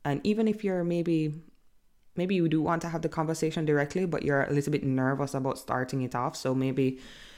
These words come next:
you want to start it off with a, with a letter, and then you want to move to maybe having the conversation in person, then, you know, that's an option too. Like, there's, there's lots of options. So, um,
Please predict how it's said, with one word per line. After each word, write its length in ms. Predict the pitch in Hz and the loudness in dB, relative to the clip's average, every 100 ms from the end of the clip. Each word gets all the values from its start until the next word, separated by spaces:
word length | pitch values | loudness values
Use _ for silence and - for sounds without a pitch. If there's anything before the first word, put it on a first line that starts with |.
| - | -2
you 120 | 143 | 2
want 160 | 135 131 | 2 0
to 60 | |
start 320 | 127 123 123 - | -2 0 0 -2
it 100 | - | -2
off 320 | 110 127 - | 0 0 0
with 160 | 170 160 | -4 -4
a, 120 | - - | -4 -4
with 160 | 156 | -2
a 100 | 165 | 0
letter, 260 | 165 165 180 | 0 -2 -2
and 240 | 180 160 | 0 0
then 120 | 139 | 0
you 80 | 135 | 0
want 180 | 131 127 | -2 -4
to 60 | 127 | -2
move 400 | 131 135 139 - | -2 -2 -4 -4
to 360 | 151 135 139 - - | 0 0 -2 -10 -8
maybe 240 | 135 131 | -6 -4
having 240 | 127 135 | -4 -4
the 80 | 139 | -4
conversation 720 | 135 143 139 143 139 143 139 - | -4 -6 -4 -4 -2 -4 -4 -6
in 180 | 143 143 | -4 -4
person, 480 | - 143 143 151 143 | -4 -4 -4 -2 -2
then, 260 | 135 135 - | -2 -6 -6
you 60 | |
know, 120 | 151 147 | -4 -2
that's 240 | 156 - | -2 -4
an 80 | 175 | -4
option 300 | 160 - 147 | -4 -4 -4
too. 160 | 151 | -2
Like, 180 | 123 - | -2 -2
there's, 200 | 131 131 | -4 -4
there's 240 | 135 143 143 | 2 2 4
lots 200 | 139 147 | 2 0
of 140 | 143 | -2
options. 480 | 127 127 - - - | -2 -4 -8 -8 -6
So, 300 | - - - - - - - - - | -4 -4 -6 -14 -20 -20 -20 -20 -14
um, 400 | - - - 139 | -10 -8 -8 -8